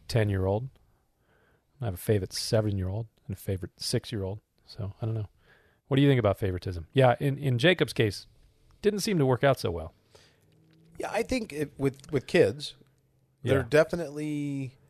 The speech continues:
Speaker 2: there are different things that I share in common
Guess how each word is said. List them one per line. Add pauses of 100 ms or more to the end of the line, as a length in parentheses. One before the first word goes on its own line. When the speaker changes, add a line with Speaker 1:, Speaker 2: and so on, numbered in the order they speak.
(640)
Speaker 2:
there
are
different
things
that
I
share
in
common